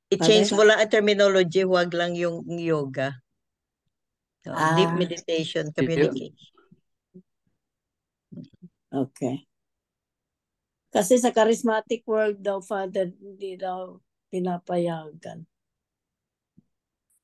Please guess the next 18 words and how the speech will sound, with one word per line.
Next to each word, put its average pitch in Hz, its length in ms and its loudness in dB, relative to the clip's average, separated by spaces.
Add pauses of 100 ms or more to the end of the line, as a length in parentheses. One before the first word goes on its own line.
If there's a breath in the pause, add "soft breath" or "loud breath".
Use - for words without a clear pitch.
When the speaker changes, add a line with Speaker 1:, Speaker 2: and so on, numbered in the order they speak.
(360)
Speaker 3:
Yes. - 560 -6 (240)
Kasi 156 240 0
may 160 160 4
kanya-kanyang 131 480 0
term 107 240 -4
sila. 95 400 -10 (320)
Speaker 1:
Yeah. 143 240 -10
Speaker 2:
Mm-mm. 185 400 -6
Speaker 1:
Change, 175 400 -4
Speaker 3:
So 131 320 2
the 131 80 2
Speaker 1:
yeah. 143 80 -2
Speaker 3:
charismatic 151 720 0
world 147 480 4
will 123 320 -2
use 123 400 -4
the 127 160 -4
meditation, 156 960 -8